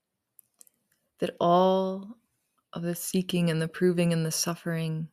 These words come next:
is coming to its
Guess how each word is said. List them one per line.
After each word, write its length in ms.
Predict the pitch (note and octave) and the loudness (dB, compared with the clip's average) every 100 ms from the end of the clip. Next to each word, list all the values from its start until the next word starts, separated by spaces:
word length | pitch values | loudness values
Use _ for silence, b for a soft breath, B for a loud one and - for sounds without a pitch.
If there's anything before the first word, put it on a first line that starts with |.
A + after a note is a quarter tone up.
| _ _ _ _ _ _ _ _ _ _ _ _ _ _ _ _ _ _ _ _ _ - - | _ _ _ _ _ _ _ _ _ _ _ _ _ _ _ _ _ _ _ _ _ -18 -10
is 140 | F3 | -8
coming 340 | - G3+ G3+ G3+ | 0 2 2 2
to 140 | G3+ | 0
its 120 | G3 | 0